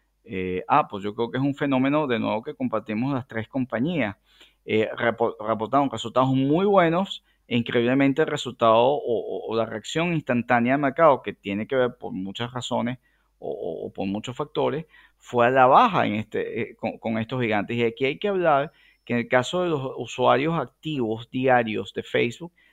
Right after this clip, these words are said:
el crecimiento sigue siendo muy importante. Es superior al quince, dieciséis por ciento respecto a el último trimestre de dos mil diecinueve, con particular mayor crecimiento en Asia. Y aquí, más allá de China, eh, el, la,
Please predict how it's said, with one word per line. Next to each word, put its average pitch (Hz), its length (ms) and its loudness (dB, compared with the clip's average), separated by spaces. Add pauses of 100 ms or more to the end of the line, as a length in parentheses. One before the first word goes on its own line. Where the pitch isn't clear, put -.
(120)
el - 100 -10
crecimiento 120 640 -2
sigue 202 520 -8
siendo 196 340 -6
muy 170 220 -6
importante. 170 680 -6 (280)
Es - 80 -10
superior 143 440 0
al 151 120 -4
quince, 180 380 -8
dieciséis 123 360 -6
por 156 160 -10
ciento 156 300 -6
respecto 135 680 -6
a 110 300 0 (340)
el 123 140 -6
último 151 340 -4
trimestre 135 500 -4
de 143 40 0
dos 120 140 -2
mil 117 120 -2
diecinueve, 139 600 -6
con 123 260 -6
particular 127 800 0
mayor 175 360 -4
crecimiento 143 680 -6
en 139 120 -2
Asia. 139 440 -4 (480)
Y 120 80 0
aquí, 131 260 0
más 143 180 2
allá 156 200 4
de 160 160 2
China, 160 580 -2
eh, 120 440 -2
el, 120 360 -8
la, 113 100 -4